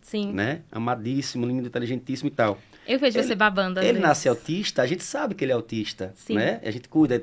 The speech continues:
Speaker 2: Na-, nasce com
Speaker 1: Sim.
Speaker 2: síndrome de Down, a gente sabe que tem síndrome de Down, a
Speaker 1: Sim.
Speaker 2: gente vai lá e cuida. Quando nasce, é, é,
Speaker 1: Trans.
Speaker 2: trans, quando na-, a pessoa pode ficar calada, pode não falar nada,
Speaker 1: Sim.
Speaker 2: né? Ela pode não dizer.
Speaker 1: Sim.
Speaker 2: Então, a gente, você, às vezes você
Speaker 1: Ou eu acho que ela dá
Speaker 2: Tá entendendo mais ou menos
Speaker 1: sinais.
Speaker 2: o que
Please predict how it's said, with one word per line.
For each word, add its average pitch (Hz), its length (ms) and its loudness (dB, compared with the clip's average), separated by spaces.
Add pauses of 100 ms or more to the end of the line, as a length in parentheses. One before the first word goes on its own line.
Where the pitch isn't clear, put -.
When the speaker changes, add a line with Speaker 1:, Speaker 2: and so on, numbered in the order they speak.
(160)
Speaker 2:
Na-, 147 220 2
nasce 170 320 2
com 160 100 2
Speaker 1:
Sim. - 60 -4
Speaker 2:
síndrome 139 280 2
de 120 80 -4
Down, 143 320 4
a 135 60 6
gente 135 160 -8
sabe 208 300 0
que - 60 -10
tem 143 100 -4
síndrome 113 400 -2
de 123 60 0
Down, 117 100 4
a 117 40 2
Speaker 1:
Sim. 117 80 0
Speaker 2:
gente 123 120 -10
vai 135 100 2
lá 143 140 4
e 185 40 -2
cuida. 123 300 0 (460)
Quando 240 200 0
nasce, 135 640 4 (680)
é, 113 240 0
é, 107 720 0 (420)
Speaker 1:
Trans. 156 220 4
Speaker 2:
trans, 165 480 4
quando 139 240 -4
na-, 139 180 -2 (160)
a - 40 -20
pessoa 180 340 -4
pode 208 260 -4
ficar 175 160 -2
calada, 208 420 -2
pode 123 200 -2
não 127 80 -4
falar 139 240 0
nada, 170 340 4 (100)
Speaker 1:
Sim. 104 40 4
Speaker 2:
né? 113 100 2
Ela 156 160 6
pode 139 220 2
não 151 100 0
dizer. 160 360 2
Speaker 1:
Sim. 135 80 2
Speaker 2:
Então, 208 120 2
a 180 40 2
gente, 185 120 -4
você, 202 260 -8
às 131 120 -2
vezes 160 140 -2
você 220 360 -2 (540)
Speaker 1:
Ou 330 240 2
eu 320 120 4
acho 302 220 -4
que 294 60 -4
ela 285 140 0
dá 233 100 0
Speaker 2:
Tá 240 80 6
entendendo 180 260 4
mais - 120 8
ou 196 40 6
menos 156 160 6
Speaker 1:
sinais. - 20 -8
Speaker 2:
o - 40 -12
que 156 60 0